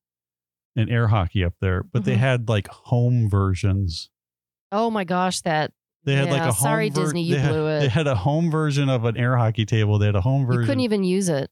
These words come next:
Speaker 1: It was like, it didn't even, 'cause it's so cheap and junk. I was like, "Man, this is gonna last, like, three weeks." Like
Speaker 2: Well,
Speaker 1: the
Speaker 2: it didn't even work the first time.
Speaker 1: Yeah, 'cause the air couldn't blow the puck around, and then the
Speaker 2: Air was flowing, but it,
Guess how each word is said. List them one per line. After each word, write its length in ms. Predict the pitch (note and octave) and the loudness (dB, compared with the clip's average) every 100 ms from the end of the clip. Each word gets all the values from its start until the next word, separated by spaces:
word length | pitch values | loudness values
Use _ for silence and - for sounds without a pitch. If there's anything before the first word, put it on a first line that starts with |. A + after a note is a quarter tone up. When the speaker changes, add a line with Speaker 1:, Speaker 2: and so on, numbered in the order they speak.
| _ _ | _ _
Speaker 1:
It 100 | C#3+ | -2
was 180 | C#3+ B2+ | 0 2
like, 320 | C3 C3 A#2+ - _ _ _ _ _ - | 2 0 0 -6 _ _ _ _ _ -4
it 140 | C3+ | -2
didn't 260 | D3 C#3+ D3 | 0 0 0
even, 380 | C3+ B2+ A#2+ A2 - | 0 0 0 -2 -2
'cause 180 | C#3+ C3+ | 0 0
it's 160 | A#2 | -2
so 600 | - D#3 D3 C#3+ C#3 A#2+ _ | -2 0 0 0 -2 -4 _
cheap 440 | - A#2+ C#3 F#3 _ _ _ _ | -2 0 0 -2 _ _ _ _
and 280 | C#3 A2+ G2+ | 0 0 2
junk. 260 | G#2 A2 - C3+ | 0 0 -2 -2
I 80 | |
was 180 | C3 A#2 | -2 0
like, 100 | A#2 | 0
"Man, 120 | B2 | 0
this 100 | B2+ B2+ | 0 0
is 40 | |
gonna 180 | A#2+ G#2+ | 0 2
last, 360 | G2+ G2 F#2+ | 2 2 2
like, 160 | F#2 F2+ _ _ _ _ | 0 -2 _ _ _ _
three 220 | G#2+ G2+ | 0 2
weeks." 560 | F#2 F#2 F2 - - - _ _ _ _ - | 2 2 0 -4 -8 -10 _ _ _ _ -10
Like 240 | B2+ B2+ | -4 -2
Speaker 2:
Well, 120 | B3 C4+ | 0 0
Speaker 1:
the 60 | |
Speaker 2:
it 60 | - | -2
didn't 200 | D4 C#4 | -2 -2
even 200 | B3 A3 | -2 -2
work 240 | G#3 G3+ | -2 -2
the 100 | G3 | -4
first 300 | - F3 - | -2 -2 -2
time. 320 | - A#3 G3+ E3 | -2 -2 -2 0
Speaker 1:
Yeah, 360 | B2 G#2+ G2 | 2 2 0
'cause 200 | F#2+ A2 | 0 -2
the 100 | A#2 | 0
air 400 | B2+ C3+ C#3+ C3+ - _ _ | 0 0 0 -2 -6 _ _
couldn't 280 | - C3+ A#2+ | -4 -2 0
blow 260 | A#2 A#2 A#2 | 0 0 0
the 100 | A2 | -2
puck 320 | - B2 A#2 | 0 -2 0
around, 760 | B2+ A#2+ A#2 A#2 A#2 A2+ A2 G#2+ | 0 0 2 2 2 2 2 2
and 120 | G#2+ | 2
then 100 | G2+ | 0
the 120 | G#2 | 0
Speaker 2:
Air 120 | A#3+ | 0
was 180 | C#4+ A3+ | 0 -4
flowing, 480 | - F3 A3+ E3 D3+ | -2 -2 0 -2 -2
but 140 | D3+ | -2
it, 160 | D3+ | -2